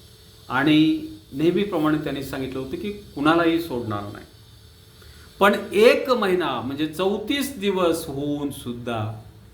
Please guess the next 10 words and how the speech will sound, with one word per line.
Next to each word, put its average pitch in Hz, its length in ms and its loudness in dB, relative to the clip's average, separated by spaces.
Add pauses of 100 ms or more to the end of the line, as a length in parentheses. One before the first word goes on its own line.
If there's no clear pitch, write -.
(1040)
काहीच 226 400 4
कारवाई 208 460 2
होत 160 400 -2
नाही 139 280 -2 (240)
आणि 185 200 4
मास्टरमाइंड 180 1000 2
यातला 160 340 0
जो 160 180 -2
आहे 143 420 0
तो 156 260 2